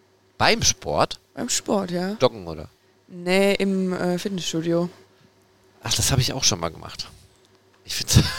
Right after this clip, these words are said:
Speaker 1: <laughs> ich find's spooky, ich hör mir mein, also wenn ich dabei bin, auch immer an.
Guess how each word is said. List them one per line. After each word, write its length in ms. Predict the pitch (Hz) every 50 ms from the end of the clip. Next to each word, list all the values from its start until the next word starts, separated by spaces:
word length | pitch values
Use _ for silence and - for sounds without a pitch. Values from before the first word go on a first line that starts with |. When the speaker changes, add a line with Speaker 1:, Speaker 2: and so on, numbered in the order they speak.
| -
Speaker 1:
<laughs> 280 | - - - - - -
ich 80 | - -
find's 260 | - 139 135 - -
spooky, 360 | - - 127 127 139 - 135
ich 140 | 127 113 120
hör 120 | 127 127
mir 160 | 113 120 107
mein, 340 | 92 101 107 110 110 107 87 - - _ _ _ _ _
also 180 | - 98 95 98
wenn 120 | 104 98
ich 100 | 101 113
dabei 280 | - 123 113 104 107 110
bin, 140 | - 110 -
auch 200 | - 92 110 117
immer 240 | 101 80 76 - 57
an. 180 | 57 73 78